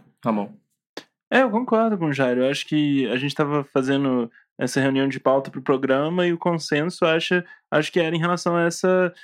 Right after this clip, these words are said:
Speaker 2: superficialidade do filme, né? Que o, os filmes do Guilherme Del Toro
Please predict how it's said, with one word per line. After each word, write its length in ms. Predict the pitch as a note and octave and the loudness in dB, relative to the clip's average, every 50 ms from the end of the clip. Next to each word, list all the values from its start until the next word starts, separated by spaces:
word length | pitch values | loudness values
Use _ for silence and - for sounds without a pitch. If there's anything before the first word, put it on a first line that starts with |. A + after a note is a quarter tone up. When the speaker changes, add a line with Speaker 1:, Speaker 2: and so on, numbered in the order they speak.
| - _ _ | -20 _ _
Speaker 2:
superficialidade 800 | - - D#3+ F3+ D#3 - - - F#3+ F#3 F#3 F3+ F3 F3 F3+ E3+ | -8 -2 -2 -2 -2 -2 -2 0 0 0 2 2 2 2 0 0
do 80 | F#3 F#3+ | -4 -6
filme, 420 | - - F#3 F3+ F3+ E3 C#3+ A#2+ | -2 0 0 2 2 2 0 0
né? 320 | A#2 A#2+ B2 B2 A#2+ A#2 A#2 | 0 0 0 0 0 -2 -4
Que 500 | - - C3 B2 B2+ B2+ B2 B2 A#2+ A2+ A#2 - - - _ _ _ - | -6 -4 0 0 2 2 2 0 0 -2 -6 -10 -18 -20 _ _ _ -4
o, 240 | C3 C3+ C3+ - D3 | -2 -2 0 0 -2
os 180 | C#3 - - | -2 -4 -4
filmes 380 | - - D#3 E3 F3 F3+ F#3 E3 | -4 -2 0 0 0 0 -2 -2
do 80 | F3 | -2
Guilherme 320 | E3+ D#3+ D#3 D#3+ D3+ D#3 D#3 | -2 0 0 0 0 0 0
Del 140 | D3+ D3 C3+ | 0 0 0
Toro 600 | C3+ - D3 D#3 F3+ F#3 E3+ C#3+ B2+ B2 A#2 | 0 0 0 2 2 0 0 -2 -4 -6 -8